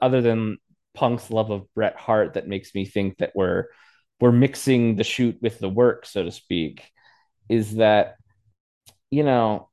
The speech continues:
there's been whispers of, uh, unhappiness or unrest in the A E W locker room over the last couple of years. When have we ever got this much detail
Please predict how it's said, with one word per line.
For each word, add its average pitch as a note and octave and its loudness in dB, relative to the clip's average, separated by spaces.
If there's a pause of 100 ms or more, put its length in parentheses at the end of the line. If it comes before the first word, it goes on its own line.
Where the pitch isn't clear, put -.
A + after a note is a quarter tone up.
there's F3+ 2
been A#2 -2
whispers D3 0 (380)
of, G#2 -2
uh, G2+ 0
unhappiness A2+ -6 (440)
or G2+ 0
unrest G2+ 0
in G#2 -6
the G2 -2
A F2+ 0
E G2 0
W F#2+ -2
locker F#2+ -2
room G2+ -4
over G#2 -4
the G#2 -8
last G2+ -4
couple G#2 -4
of G#2 -6
years. G#2+ -2 (1040)
When A#3 4
have G3 2
we C3+ 2
ever G#2+ 0
got E2+ -2 (360)
this A2+ -2
much - -2
detail G2 -4